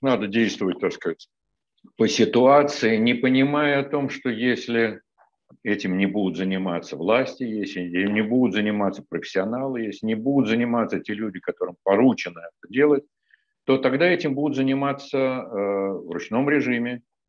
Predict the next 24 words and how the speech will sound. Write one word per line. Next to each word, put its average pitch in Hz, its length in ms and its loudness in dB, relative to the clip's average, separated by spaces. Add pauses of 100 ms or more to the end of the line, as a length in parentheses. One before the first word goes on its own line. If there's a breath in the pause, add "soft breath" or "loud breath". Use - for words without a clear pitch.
(120)
те, 165 260 2
кого 120 340 0
мы 143 100 -2
называем 123 380 0
сегодня 117 260 -4
девелоперами, 82 680 -2
те, 156 200 0
кто 147 140 -4
делает 135 360 2
большие 117 400 -2
деньги, 87 500 -6
те, 147 160 4
кто 147 220 0
знает, 131 460 4
что - 280 -2
им 113 120 -2
нужно, 104 460 -10
понимаете, 139 420 -4
а 113 40 4
им 147 160 0
нужны 131 340 -2
деньги, 95 420 -4
те, 151 120 -2
которые 151 460 2